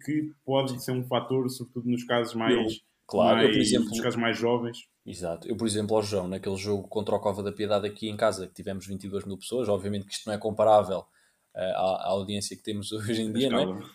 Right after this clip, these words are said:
Speaker 2: Mas eu tenho a certeza que foi isso que, foi isso que fez com que, com que nós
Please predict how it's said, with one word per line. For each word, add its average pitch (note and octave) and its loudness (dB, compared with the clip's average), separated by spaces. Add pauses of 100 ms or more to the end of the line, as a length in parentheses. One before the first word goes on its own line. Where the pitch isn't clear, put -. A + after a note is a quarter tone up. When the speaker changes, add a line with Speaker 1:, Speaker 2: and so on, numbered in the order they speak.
(100)
Speaker 2:
Mas A#2+ 2
eu C3+ 4
tenho C#3 2
a - 2
certeza C#3+ -2
que - -2
foi D3 6
isso - 6
que, - -16
foi C#3 2
isso C#3 -2
que - -16
fez C3+ -2
com C#3 -4
que, C3+ -10
com C3+ -10
que C3+ -14
nós C3+ -4